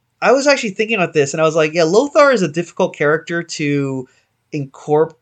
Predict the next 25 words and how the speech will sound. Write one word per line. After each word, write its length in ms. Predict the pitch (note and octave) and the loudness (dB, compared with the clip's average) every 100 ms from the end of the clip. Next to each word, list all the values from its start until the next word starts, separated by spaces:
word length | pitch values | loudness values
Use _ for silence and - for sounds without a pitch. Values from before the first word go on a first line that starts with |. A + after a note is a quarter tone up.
| D3+ | -10
to, 160 | E3+ D3 | -8 -6
to 160 | - | -4
really 320 | E3 F3+ F3 E3+ | 2 4 4 4
update." 720 | D3+ - - A3+ C4 B3 - - _ _ C3+ | -2 0 2 4 2 -4 -14 -16 _ _ 0
Um, 600 | D3 C#3+ C#3 C3+ C3+ B2+ _ _ _ _ | 4 6 4 -4 -20 _ _ _ _ _
because, 380 | E3+ F3 F3+ D#3+ | -8 0 2 2
but 100 | G3+ | 4
I 100 | F#3+ | 2
think, 300 | F#3+ D#4 - - | 2 -4 -6 -6
I 100 | E3 | -4
mean, 140 | D#3+ D#3 | -4 -2
I'm 200 | F3 F#3+ | -2 0
gonna 120 | F3 | -2
say 200 | D3+ D3+ | 0 -2
this. 220 | B2 E2 - | -2 -6 -2
I 80 | E3 | -2
think 220 | B3 G3 | -2 -4
there 100 | F3+ | -4
are 140 | E3 B3 | -4 -6
two 120 | A3+ | 0
ways 340 | G#3 F3+ D3+ | 2 2 0
you 80 | D3 | -4
could 140 | B2+ | -8
do 240 | A2 B2+ B1 | -10 -10 -10
it 260 | - - | -12 -18